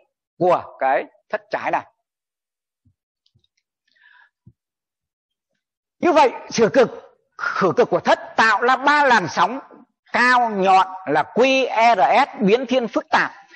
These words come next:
Cho nên nhiều trường hợp còn người ta gọi là phức bộ Q R S, đó là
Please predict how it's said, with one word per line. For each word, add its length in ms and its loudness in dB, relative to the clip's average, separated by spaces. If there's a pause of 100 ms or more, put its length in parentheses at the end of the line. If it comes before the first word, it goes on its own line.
(280)
Cho 100 2
nên 220 2
nhiều 280 4
trường 200 -4
hợp 220 4
còn 160 0
người 80 0
ta 140 2
gọi 300 2
là 240 2 (220)
phức 140 -2 (260)
bộ 400 0
Q 400 -2
R 60 -4
S, 480 -6
đó 120 -2
là 240 -4